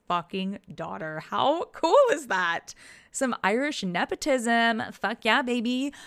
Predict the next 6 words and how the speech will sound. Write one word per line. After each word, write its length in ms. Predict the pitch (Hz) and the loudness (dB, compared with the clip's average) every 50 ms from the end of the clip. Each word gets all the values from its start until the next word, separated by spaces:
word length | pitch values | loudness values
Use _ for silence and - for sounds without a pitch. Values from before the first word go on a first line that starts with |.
| - - _ _ | -20 -20 _ _
Um, 520 | 202 208 202 196 190 185 180 180 180 175 165 | 2 2 4 4 4 2 0 -2 -6 -4 -4
but 120 | 208 202 | -2 -2
anyway, 480 | 214 202 185 175 175 175 175 165 - - | 0 -2 -4 -6 -6 -6 -6 -6 -8 -8
loved 640 | - 180 175 185 190 190 190 208 220 220 208 - - | -10 -6 -2 2 4 4 6 4 2 0 -4 -4 -2
Bad 220 | - 196 196 190 | -2 -2 -2 -2
Sisters. 720 | - 185 170 - - - 175 175 170 175 175 170 160 - | -4 -6 -6 -6 -4 -4 -2 -2 -2 -2 -4 -6 -8 -12